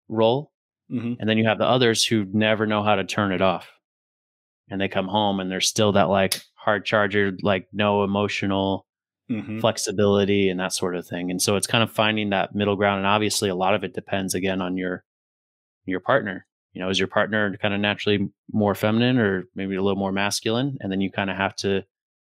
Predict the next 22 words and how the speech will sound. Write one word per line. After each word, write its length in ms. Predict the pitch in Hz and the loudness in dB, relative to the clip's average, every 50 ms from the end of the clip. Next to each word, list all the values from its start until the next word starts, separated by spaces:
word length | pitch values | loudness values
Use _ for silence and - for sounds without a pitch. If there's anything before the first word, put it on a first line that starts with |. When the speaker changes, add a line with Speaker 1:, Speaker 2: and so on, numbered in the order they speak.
| _ _ - | _ _ -4
Speaker 1:
understand 720 | 107 101 101 98 101 95 - - - 107 101 98 98 98 | -2 0 2 2 2 2 0 0 0 0 0 0 0 -2
that 240 | 95 95 104 107 - - | 0 0 0 -2 -2 -6
and 220 | - 95 92 92 92 | -12 -10 -8 -6 -4
when 420 | 95 95 95 98 98 98 95 95 | -2 0 0 0 0 0 -2 0
you 140 | 92 95 101 | 0 0 0
need 280 | 98 98 98 98 95 98 - | 2 2 0 0 -2 -2 -4
to 180 | - 104 92 95 | -2 -2 -2 -2
be 220 | 87 98 101 98 | 0 2 2 2
the, 280 | 95 92 92 90 87 - _ _ _ _ _ _ _ _ _ _ _ _ _ _ _ _ _ _ | 2 2 0 0 -2 -4 _ _ _ _ _ _ _ _ _ _ _ _ _ _ _ _ _ _
the 200 | - 92 95 92 92 | -4 0 0 2 4
mirror 460 | 98 101 98 95 101 107 110 117 117 - - | 4 4 4 4 4 4 4 2 0 -2 0
to 120 | - 117 110 | 2 2 4
that 240 | 113 113 117 123 - - _ _ _ _ _ _ - | 4 4 4 2 0 -4 _ _ _ _ _ _ -8
and 80 | 92 95 | -6 -4
that 160 | 90 90 85 | -2 0 0
opposite. 480 | 92 95 - 104 101 - - - 101 | 0 0 0 -2 -2 -2 -2 -4 -4
But 220 | - 107 104 95 - - _ _ | -2 0 0 0 -2 -8 _ _
yeah, 160 | 113 110 104 | 0 2 2
like 200 | 98 104 101 - | 2 2 0 0
you 100 | - 107 | -2 -2
said, 400 | 98 - 113 113 110 98 92 87 - _ _ _ _ _ _ _ _ _ _ - | 2 4 4 4 4 2 0 -6 -18 _ _ _ _ _ _ _ _ _ _ -6
um, 420 | - 95 92 92 87 87 87 85 | -2 -2 0 0 0 -2 -4 -6